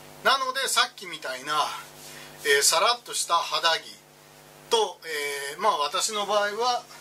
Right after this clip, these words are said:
こういう麻で捨ててこう作ったものを着てるんですけど、まあ、そうすると、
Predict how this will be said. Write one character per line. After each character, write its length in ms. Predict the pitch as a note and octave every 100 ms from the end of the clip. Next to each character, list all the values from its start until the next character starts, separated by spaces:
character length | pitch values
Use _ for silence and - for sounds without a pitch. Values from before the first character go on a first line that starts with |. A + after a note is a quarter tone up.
| - - - - - - - -
こ 120 | E3+
う 40 | D#3+
い 220 | D3+ D#3+
う 60 | D#3+
麻 340 | D3+ D3+ F3+
で 160 | F3 F3
捨 160 | - -
て 140 | E3+
て 160 | F3 E3+
こ 340 | - E3+ E3+
う 100 | E3+
作 180 | - F#3+
っ 20 |
た 160 | - D3+
も 60 | C#3
の 460 | C#3+ D3+ G3+ G#3
を 60 | D#3+ - - - -
着 100 | -
て 140 | F3+
る 120 | E3 E3
ん 60 |
で 80 | C3+
す 120 | A#2 -
け 60 |
ど、 280 | C3 C#3+ A#2+ - - - - -
ま 80 | G#3+
あ、 40 |
そ 200 | - -
う 20 |
す 100 | - C4+
る 80 | C4
と、 120 | C4